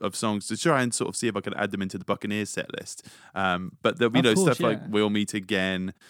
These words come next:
Speaker 1: um, and just songs that people know the words to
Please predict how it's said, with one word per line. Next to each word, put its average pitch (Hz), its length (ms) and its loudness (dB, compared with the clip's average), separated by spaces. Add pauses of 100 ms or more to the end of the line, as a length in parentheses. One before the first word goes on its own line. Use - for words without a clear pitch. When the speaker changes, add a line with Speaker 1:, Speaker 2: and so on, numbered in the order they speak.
(220)
Speaker 1:
um, 92 480 0 (160)
and 104 260 -4 (260)
just - 280 -2
songs 151 420 2
that 135 160 2 (320)
people 127 260 0
know 139 160 2
the 131 80 2
words 123 340 2
to 110 420 0